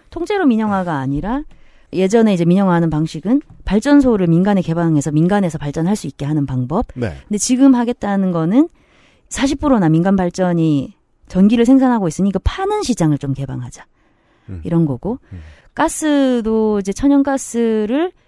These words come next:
Speaker 1: 이미 사는 것들은 사 와요. 사 오는데,
Speaker 2: 음.
Speaker 1: 에스케이나 이런 데서 사 와서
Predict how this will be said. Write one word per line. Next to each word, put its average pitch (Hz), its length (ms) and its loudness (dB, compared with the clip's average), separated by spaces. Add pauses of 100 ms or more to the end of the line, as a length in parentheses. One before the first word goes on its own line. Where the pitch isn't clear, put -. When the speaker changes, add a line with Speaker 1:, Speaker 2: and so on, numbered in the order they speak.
(260)
Speaker 1:
이미 233 640 4
사는 294 440 2
것들은 185 480 -2
사 226 440 -4
와요. 131 460 -4
사 214 200 -6
오는데, 170 520 -2 (120)
Speaker 2:
음. 82 120 -18 (720)
Speaker 1:
에스케이나 233 440 2
이런 196 220 2
데서 196 180 0
사 285 260 -2
와서 208 420 2